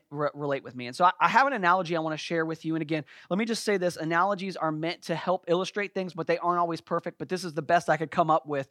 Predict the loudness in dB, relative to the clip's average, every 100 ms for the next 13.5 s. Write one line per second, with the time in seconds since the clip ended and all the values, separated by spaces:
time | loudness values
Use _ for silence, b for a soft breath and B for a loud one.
0 | B B -4 0 0 0 -2 -4 2 2
1 | 2 -2 -4 -6 -6 -6 B B 2 4
2 | 2 -4 -4 -6 -8 -10 0 4 4 2
3 | -4 -4 -4 -6 -4 -4 -4 -6 -12 -4
4 | 0 0 -2 -6 -4 -2 -2 B B -6
5 | -2 0 -2 -4 -6 0 2 4 4 4
6 | 4 2 -2 _ _ _ _ _ _ _
7 | _ _ -4 0 0 2 2 0 0 _
8 | _ _ _ _ 0 0 0 0 0 0
9 | -2 -6 0 2 2 -4 -4 -2 -2 -4
10 | -6 b b -6 -2 0 -2 -2 -6 -6
11 | -10 B B 6 6 6 -2 -2 -2 -2
12 | 0 8 8 8 2 -4 0 0 0 -4
13 | -2 0 2 0